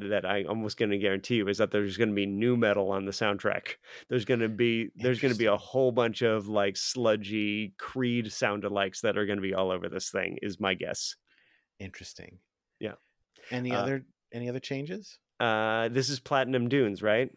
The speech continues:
Speaker 2: It is.
Speaker 1: Okay, I'm guessing we're also gonna get a bunch of, like, superimposed color gradients, like, on the, on the t-, on the top of the frame, so that suddenly, for whatever reason, the top third of the frame is, is, like, orange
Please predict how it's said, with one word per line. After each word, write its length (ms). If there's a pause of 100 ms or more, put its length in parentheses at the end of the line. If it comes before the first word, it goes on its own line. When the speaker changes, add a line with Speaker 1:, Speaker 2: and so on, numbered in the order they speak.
(240)
Speaker 2:
It 100
is. 340 (320)
Speaker 1:
Okay, 320
I'm 260
guessing 400
we're 140
also 440
gonna 240
get 340
a 80
bunch 300
of, 160
like, 420
superimposed 800
color 280
gradients, 680
like, 340
on 200
the, 180
on 220
the 180
t-, 140
on 180
the 80
top 240
of 80
the 80
frame, 400
so 140
that 180
suddenly, 320
for 200
whatever 260
reason, 260
the 80
top 320
third 220
of 60
the 60
frame 300
is, 220
is, 180
like, 260
orange 560